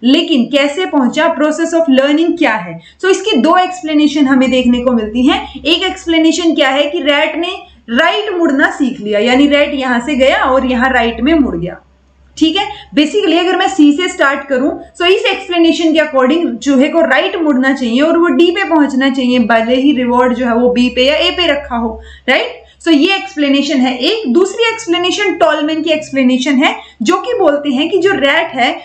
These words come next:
उसने अपने दिमाग में, मतलब ये जो एनवायरनमेंट है आसपास का या जो उसको signals मिले या मान लो यहाँ पे खाना रख रखा है उसको smell आई, तो जो भी environment था उस basis पे उसको जो signs मिले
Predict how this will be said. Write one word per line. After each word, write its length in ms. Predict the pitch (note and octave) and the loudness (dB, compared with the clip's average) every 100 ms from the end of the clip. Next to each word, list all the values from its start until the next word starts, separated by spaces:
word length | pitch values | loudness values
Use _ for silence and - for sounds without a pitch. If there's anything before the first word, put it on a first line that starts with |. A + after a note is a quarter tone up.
| - | -4
उसने 440 | D#4+ G4 A4+ A#4+ G4+ | -2 0 0 -2 -2
अपने 160 | G4 | -4
दिमाग 420 | F4+ D4 C#4 C4+ B3 | -2 2 2 2 0
में, 100 | A3+ | -2
मतलब 260 | B3+ D4 | 0 0
ये 120 | D4 | 0
जो 120 | B3 D4 | 0 0
एनवायरनमेंट 500 | B3+ B3 B3+ C4+ C4 | 2 2 0 0 0
है 60 | |
आसपास 480 | B3 B3 - B3 B3 | -2 -2 -4 -4 -4
का 140 | B3 A#3 | -2 0
या 140 | B3+ | 0
जो 140 | B3+ C4+ | 0 -2
उसको 220 | - D4+ | -4 -4
signals 520 | E4+ E4+ E4 D#4 - | 0 2 2 2 0
मिले 380 | B3 A#3+ A#3+ A#3+ - - | 0 2 0 -2 -8 -2
या 80 | C#4 | 2
मान 180 | D4+ D4 | 4 2
लो 100 | D#4 | 2
यहाँ 200 | D4+ C#4 | 2 2
पे 120 | D4 | -2
खाना 320 | C4+ C4+ C#4+ | -2 0 2
रख 140 | C#4+ C#4 | 0 0
रखा 240 | C4 C4+ | -4 -4
है 60 | C4+ | -4
उसको 200 | C4+ D4+ | -4 -6
smell 400 | D4+ E4 D#4 D4 | -2 0 2 2
आई, 260 | A#3+ A#3 A#3 - - | 0 -2 -4 -10 -4
तो 80 | D#4 | 0
जो 160 | D#4+ | 2
भी 200 | G#4+ B4 | 2 0
environment 480 | F#4+ D#4+ D#4 D#4+ E4+ | 2 2 2 2 0
था 420 | E4+ D4+ - - - | 0 -2 -2 -8 -2
उस 240 | A#4+ A#4+ F4+ | 0 0 0
basis 340 | E4+ D#4+ C4+ | 0 0 -2
पे 100 | C#4+ | -2
उसको 200 | D4+ F4 | -2 0
जो 120 | E4+ | 0
signs 480 | F4 E4+ D4 F4 E4+ | 0 0 0 -2 -4
मिले 360 | D4+ C4 C#4+ | -2 0 -2